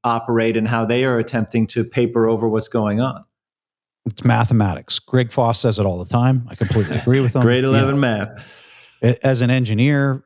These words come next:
Speaker 2: you know, I love math. And, um, it's just mathematics. Like, the whole thing is just one giant mathematical equation. And when you look at the critical variable in that equation, it's interest rates.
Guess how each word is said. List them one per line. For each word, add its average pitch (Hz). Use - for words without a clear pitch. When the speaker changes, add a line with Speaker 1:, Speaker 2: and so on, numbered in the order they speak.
Speaker 2:
you 98
know, 87
I 76
love 90
math. 139
And, 107
um, 95
it's 147
just 202
mathematics. 117
Like, 120
the 127
whole 175
thing 110
is 107
just 113
one 110
giant 101
mathematical 95
equation. 101
And 117
when 113
you 107
look 151
at 135
the 123
critical 120
variable 98
in 156
that 117
equation, 95
it's 104
interest 113
rates. -